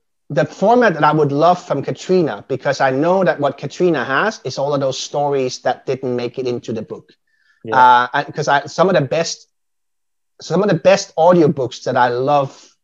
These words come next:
Speaker 1: reading is the one where the author is reading the book, but is putting things in the audio version that didn't make it into the book, is telling the story behind, but that wouldn't make sense to put in written form, and is, is saying,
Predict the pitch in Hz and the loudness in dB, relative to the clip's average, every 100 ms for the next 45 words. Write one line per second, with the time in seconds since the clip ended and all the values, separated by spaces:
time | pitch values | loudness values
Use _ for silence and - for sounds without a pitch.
0 | _ 135 135 160 156 117 110 - 131 - | _ -4 0 4 4 0 -4 -8 -6 -4
1 | 127 160 180 160 135 147 - 143 202 - | -2 0 2 2 2 0 -2 0 0 -2
2 | 208 165 143 139 165 165 135 147 196 - | -6 -6 -4 0 2 2 0 -2 -4 -4
3 | _ _ _ _ _ _ - 143 175 165 | _ _ _ _ _ _ -8 -2 2 2
4 | - - 202 226 208 - 185 175 - _ | 2 2 2 4 2 0 2 2 -2 _
5 | - 175 208 170 170 196 220 175 120 117 | 0 2 4 2 2 4 4 4 0 -4
6 | 113 - 156 160 143 - 185 196 180 165 | -6 -4 -6 -4 -4 0 -2 2 2 2
7 | 160 156 151 - 139 131 - 135 - 143 | 2 0 0 -2 -4 -4 -2 -4 -4 -14
8 | - 180 185 190 156 - 180 170 175 160 | -2 0 2 2 0 -4 -2 0 2 0
9 | 147 131 156 156 117 110 110 113 _ _ | -2 -4 -2 0 -2 -4 -10 -12 _ _
10 | _ - - 143 - - 139 165 185 170 | _ -2 0 0 -2 -4 0 2 2 2
11 | 143 - 156 156 - 147 156 143 120 139 | 0 -2 -2 -2 -6 -4 0 0 0 -2
12 | 151 - 120 127 113 107 110 _ - _ | -2 -6 -8 -8 -8 -10 -16 _ -20 _
13 | _ - 139 139 135 - 160 139 - - | _ -2 0 0 -2 -4 -2 -2 -4 -8
14 | - - - - 196 175 123 117 | -12 -12 -6 -2 0 0 -2 -6